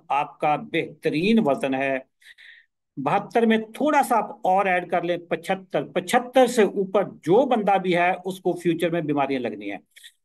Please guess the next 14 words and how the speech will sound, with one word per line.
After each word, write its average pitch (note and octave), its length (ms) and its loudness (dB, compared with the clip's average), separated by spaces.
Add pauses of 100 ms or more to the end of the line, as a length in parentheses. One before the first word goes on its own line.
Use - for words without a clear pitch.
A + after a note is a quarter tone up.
(260)
जिन A3+ 180 6
लड़कियों B3 380 4
की C4+ 160 6
शादी G3+ 460 4
नहीं B3+ 240 8
हुई, E3 460 4 (600)
उनका B3 400 4
वजन E3+ 440 0
पचपन A3 640 0
किलो F#3 260 2
से G3+ 160 0
कम F3+ 240 0
होना D3+ 260 -2
चाहिए, F2+ 400 -10